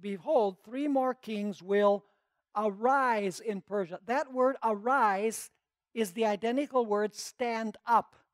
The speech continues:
So what does this text mean when it says, "Behold, three kings will stand up in Persia"?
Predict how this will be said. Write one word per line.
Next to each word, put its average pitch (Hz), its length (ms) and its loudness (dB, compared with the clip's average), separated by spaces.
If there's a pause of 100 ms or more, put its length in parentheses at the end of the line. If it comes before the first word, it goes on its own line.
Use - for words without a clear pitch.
(1200)
So - 180 -2
what 294 180 6
does 269 160 0
this 277 240 2
text - 400 0 (300)
mean 285 260 4
when 233 100 0
it 240 120 -2
says, 247 200 2
"Behold, 233 480 4
three 269 220 -2
kings 247 480 -4
will 233 440 6 (340)
stand 240 640 -2
up 285 280 2
in 220 140 -2
Persia"? 175 480 -2